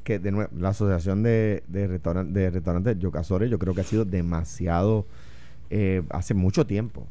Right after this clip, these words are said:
demasiado, eh, eh, digamos, tímida al reclamar esto. Eh, en otras ocasiones han sido más vocales. Eh, en, eh, número uno y número dos,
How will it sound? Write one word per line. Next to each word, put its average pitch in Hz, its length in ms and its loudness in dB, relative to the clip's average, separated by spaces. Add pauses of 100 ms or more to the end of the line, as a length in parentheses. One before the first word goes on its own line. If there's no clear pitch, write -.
demasiado, 92 800 0 (340)
eh, 92 420 2 (200)
eh, 85 260 -2
digamos, 92 400 4
tímida 139 540 4
al 104 140 -2
reclamar 92 420 0
esto. 170 320 -2 (580)
Eh, 104 180 0
en 92 140 0
otras 110 240 2
ocasiones 107 400 2
han 101 100 2
sido 101 180 2
más 92 140 2
vocales. 131 540 0 (520)
Eh, 101 640 2 (520)
en, 85 340 -2
eh, 90 320 2 (200)
número 95 300 4
uno 127 160 4
y 160 40 2
número 98 280 2
dos, 110 440 4